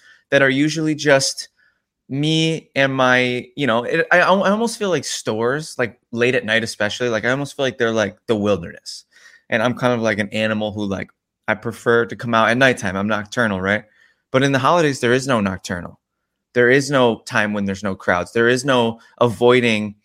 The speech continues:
at least a ten-minute wait in a line. And that's probably my least favorite thing about the holiday season. I love people. I love being around people. But when it's that much of an inconvenience, I get a little bit frustrated. Not annoyed, not pissed off, just a little frustrated.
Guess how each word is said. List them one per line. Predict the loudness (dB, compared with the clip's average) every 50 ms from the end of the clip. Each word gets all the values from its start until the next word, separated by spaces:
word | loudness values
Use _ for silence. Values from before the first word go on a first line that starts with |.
| _ _ _ _ _ _ _ -4
at | -2 -2 0
least | -2 0 0 2 2 2 2 0 -4
a | -6
ten-minute | -4 -2 -2 0 0 0 0 0 0
wait | 0 -2 -2 -2
in | -2 -4 -4
a | -4
line. | -2 0 0 0 0 0 -2 -4 -8 -12 _ _ _ _ _ _ _ _
And | 0 2 2 2 2 2
that's | 0 -2 -2
probably | 0 2 4 4 4 2 2 2 2 2 2 2 0 -4 0
my | 2 4 4
least | 4 2 -2 -2 -2
favorite | -2 -2 -2 -2 -4 -2
thing | 0 0 0 0 -2
about | -2 0 2 2 2 2
the | 0
holiday | 2 2 4 4 4 2 0
season. | -2 -4 -6 -6 -6 -2 0
I | 0 2
love | 2 2 0 0
people. | -2 -4 -6 -4 -4 -6 -8 -8 -8 -8 -2
I | -2
love | 0 0 0
being | -2 -2 -2 0
around | 0 2 0 0 0
people. | -2 -6 -4 -2 -4 -4 -4 -4 -8 _ -20 _ _ _ _ _ _ _ _ _
But | 2 4 6 6 4 4 0 -8 -18 _
when | -2 0 2 2
it's | 2 0 0 -2 0
that | 0 2 2 0
much | -2 -6 -8
of | -8 -6
an | -6
inconvenience, | -6 -6 -6 -6 -4 -2 -2 -2 -2 -2 -4 -4 -6 -10 -16 -18 _ _ _ _ _ _ _ _ _ _ _ _ 0
I | 2 2 2 0
get | -2 -4 -2 -2 0 2
a | 2 0
little | 2 2 2 2 4 2 2
bit | 4 4 4 4 4 0 -8 _ _ _ _ _ _ _ _ _ _ _
frustrated. | 0 2 2 2 0 -4 -6 -6 -6 -8 -10 -6
Not | -2 0 0 0
annoyed, | 0 -2 -2 0 0 0 0
not | 0 -2 -4 -4
pissed | -4 -6 -6 -2 0
off, | 0 0 0 -2
just | -8 -8 -6
a | -2
little | -2 0 -2 -2
frustrated. | -4 -8 -12 -12 -12 -12 -12 -12 -14